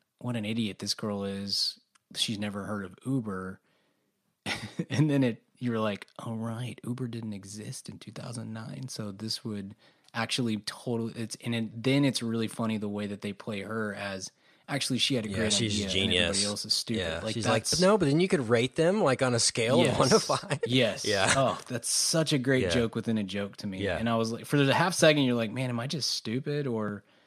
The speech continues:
Speaker 1: but I, I think, I really feel like that was the design on that joke, and it is, it was beautiful. That's a perfect joke.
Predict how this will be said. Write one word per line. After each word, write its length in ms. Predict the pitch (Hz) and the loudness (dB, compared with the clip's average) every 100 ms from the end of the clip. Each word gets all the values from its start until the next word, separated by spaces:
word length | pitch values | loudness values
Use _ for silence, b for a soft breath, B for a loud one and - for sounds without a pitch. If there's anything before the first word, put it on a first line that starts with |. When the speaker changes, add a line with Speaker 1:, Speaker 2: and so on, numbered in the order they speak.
| b b | b b
Speaker 1:
but 280 | 113 113 113 | 0 2 2
I, 260 | 101 117 113 | 2 -2 -2
I 100 | 107 | -6
think, 340 | - 139 135 - | 0 2 2 0
I 100 | 120 | -2
really 300 | 120 143 143 | 2 4 4
feel 200 | 113 135 | 2 2
like 180 | 117 101 | 2 2
that 140 | 113 | -2
was 160 | 107 107 | -2 -4
the 100 | 107 | -4
design 400 | 104 101 101 101 | -4 -4 -4 -4
on 100 | 95 | -6
that 140 | 95 95 | -8 -8
joke, 280 | 98 95 95 | -8 -8 -10
and 80 | |
it 120 | 101 95 | -12 -10
is, 400 | 101 85 - - | -10 -10 -14 -14
it 160 | 127 101 | -10 -8
was 180 | 95 | -10
beautiful. 600 | 92 95 95 82 - - - | -10 -8 -8 -10 -14 -16 -12
That's 140 | 117 | -8
a 40 | - | -8
perfect 640 | - - 120 104 101 - | -10 -8 -6 -4 -8 -10
joke. 280 | 101 - | -12 -14